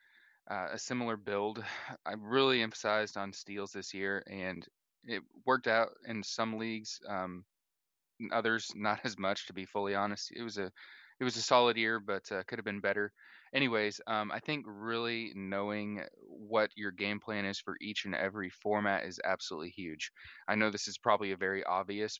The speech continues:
point, but it's a point that I wanted to make because I experienced it firsthand playing in a twelve-team N F B C online championship. I finish-, I'm finishing, like, sixth or seventh in there, and, eh, uh, I don't feel great about that, but,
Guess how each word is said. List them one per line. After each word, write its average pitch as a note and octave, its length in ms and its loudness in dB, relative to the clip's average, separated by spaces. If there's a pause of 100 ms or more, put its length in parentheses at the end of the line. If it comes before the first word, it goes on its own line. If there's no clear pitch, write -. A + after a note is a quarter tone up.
(120)
point, A#2 400 -2 (460)
but C3 160 4
it's B2+ 160 2
a A#2 60 -2
point A#2+ 280 -4
that G#2+ 100 -2
I G#2 60 4
wanted G#2+ 220 0
to F#2+ 80 -4
make F#2 320 -6 (100)
because G2+ 300 -8
I G2 120 2
experienced G2+ 600 -4
it - 140 -16
firsthand G2+ 480 -4
playing G2 240 -2
in E2+ 80 -6
a E2 60 -6
twelve-team G2 800 0 (420)
N A2 120 2
F G#2+ 200 2
B G#2 140 -4
C A2 260 -4
online G2+ 400 2
championship. G#2+ 720 -4
I F#2+ 100 -2
finish-, G#2+ 420 -6
I'm G#2 120 -8
finishing, G#2+ 340 -2
like, G2 200 -4
sixth - 360 -4
or G2+ 60 -6
seventh G2+ 440 0
in G#2 100 -4
there, G2+ 260 2
and, F2+ 160 -6 (340)
eh, F#2+ 260 -6 (320)
uh, F#2+ 240 2 (140)
I G#2 60 -2
don't G2+ 100 -2
feel G#2+ 140 -2
great F#2+ 220 2
about G#2+ 220 2
that, A2+ 300 4
but, F#2 220 0